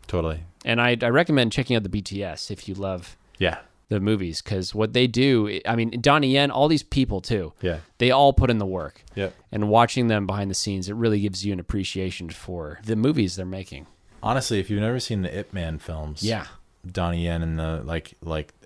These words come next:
Speaker 1: he made four of 'em. Ip Man. Ip
Speaker 2: I think they're still making
Speaker 1: Ip
Speaker 2: them, too.
Speaker 1: Man.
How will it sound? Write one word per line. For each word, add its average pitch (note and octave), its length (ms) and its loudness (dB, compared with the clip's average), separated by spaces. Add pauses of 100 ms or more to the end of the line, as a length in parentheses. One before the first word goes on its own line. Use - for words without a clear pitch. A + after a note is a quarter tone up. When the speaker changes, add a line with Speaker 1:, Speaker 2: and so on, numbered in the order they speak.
Speaker 1:
he - 200 -14
made E2+ 180 -2
four E2+ 280 -4
of D#2+ 120 -4
'em. C#2+ 260 -10 (580)
Ip F2+ 140 -8
Man. D2+ 440 -6
Ip C3+ 160 0
Speaker 2:
I - 20 -8
think F#3+ 180 0
they're A#3+ 100 4
still - 320 2
making A2 340 -4
Speaker 1:
Ip D3+ 180 4
Speaker 2:
them, - 0 -
too. F#2+ 140 0
Speaker 1:
Man. D2+ 260 -2